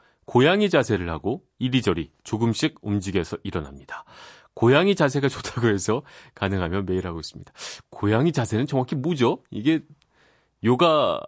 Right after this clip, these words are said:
하듯이, 아, <laughs> 자, 참, 꼴사납네요. 지금 저희 <laughs> 담당 피디가 지금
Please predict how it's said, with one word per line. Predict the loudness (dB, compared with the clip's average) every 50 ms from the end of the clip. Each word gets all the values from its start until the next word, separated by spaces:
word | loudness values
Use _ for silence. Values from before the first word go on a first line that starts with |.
| -12 -8
하듯이, | -8 -4 -2 -2 -2 0 0 0 0 0 0 -4 -10 _ _ _ _ _ _ -6
아, | -4 -2 0 0 0 0 0 0 -2 -2 -4 -6 -10 -16 -20 -20 -16 -4 -4
<laughs> | -4 0 0 0 -2 -2 _ _ _ -16 -14 -14 -12 -14 -14 -16 -18 -20 _ _ _ _ _ _ _ _ _ -8 -6
자, | -4 -2 -2 0 0 0 0 0 -4
참, | -6 -8 -6 -6 -4 -4 -4 -4 -6 -10 -10 -12 _ _ -14 -12 -10 -8 -8 -10 -12 -14 -18 -10 _
꼴사납네요. | -4 -2 -2 -2 -2 -2 -2 -2 -4 -4 -6 -6
지금 | -6 -4 -2 -2
저희 | 0 0 0 0 0 0 -2 -4 -10 -12
<laughs> | -10 -8 -4
담당 | 0 2 2 2 2 2 0 0 0
피디가 | 0 -4 -4 -2 -2 0 0 0 0
지금 | 0 -2 -4 -4